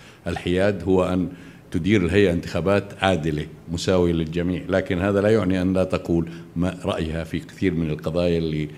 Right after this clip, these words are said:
آه، ممكن نحكي فيها بعدين. فهذا دور الهيئة المستقلة الم-، اللي، اللي، اللي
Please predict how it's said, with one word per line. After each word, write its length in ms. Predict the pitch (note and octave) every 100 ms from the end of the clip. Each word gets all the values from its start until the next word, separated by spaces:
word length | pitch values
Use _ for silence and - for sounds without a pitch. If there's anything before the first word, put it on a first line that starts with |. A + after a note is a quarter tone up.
| - - -
آه، 280 | E2+ D#2 E2
ممكن 300 | F2 E2 E2+
نحكي 240 | E2 -
فيها 420 | E2 F2+ D#2+ D2+ D2 D2+
بعدين. 280 | D2+ C#2+ - - - - -
فهذا 520 | A2 A2 B2+ D3+ C3
دور 300 | A#2 B2+ B2+
الهيئة 280 | A#2 G#2 A#2+
المستقلة 580 | G2+ F#2+ - G2 A2 G#2+
الم-، 240 | F#2 E2+
اللي، 320 | E2+ E2 D#2+ D#2+
اللي، 200 | D#2+ E2+
اللي 480 | E2+ E2 D#2+ D#2+